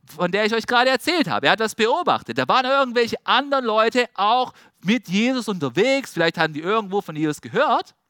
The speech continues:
Und jetzt erzählt er von dieser Situation. Er sagt, „Meister, wir haben gesehen,“ oh, wir haben was gesehen, wir haben irgendwas gesehen, wo wir, wo wir, wo wir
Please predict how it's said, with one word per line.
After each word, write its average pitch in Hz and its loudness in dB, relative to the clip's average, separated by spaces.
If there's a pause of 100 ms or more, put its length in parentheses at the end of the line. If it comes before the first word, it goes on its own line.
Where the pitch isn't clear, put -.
(680)
Und 143 -6
jetzt 202 2
erzählt 208 2
er 196 -4
von 180 -8
dieser 175 -2
Situation. 143 -4
Er 117 -4
sagt, 147 0 (200)
„Meister, 247 0 (240)
wir - -2
haben 285 0
gesehen,“ 214 0 (260)
oh, 139 -4 (180)
wir 117 -4
haben 143 -2
was 139 0
gesehen, 127 -4
wir 95 -12
haben 110 -4
irgendwas 127 -2
gesehen, 165 -2
wo 131 -8
wir, 110 -4 (140)
wo 123 -10
wir, 127 0 (160)
wo 123 -10
wir 120 -2